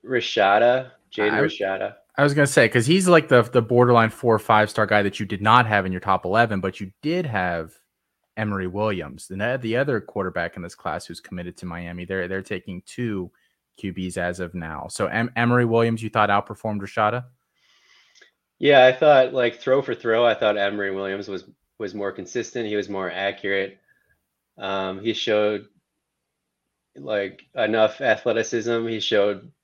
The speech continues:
Speaker 1: he has, they have similar size too. I mean, Emory Williams is probably six four,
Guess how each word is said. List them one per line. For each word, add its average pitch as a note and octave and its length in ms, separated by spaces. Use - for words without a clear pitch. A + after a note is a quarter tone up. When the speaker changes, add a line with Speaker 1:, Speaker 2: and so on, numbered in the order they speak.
Speaker 1:
he C#3+ 180
has, C#3+ 480
they A#2 100
have F3+ 140
similar D3+ 300
size A#2+ 440
too. A2 240
I F#2+ 80
mean, G2 200
Emory A2+ 280
Williams G#2 340
is F#2+ 140
probably F#2+ 260
six - 260
four, G2 520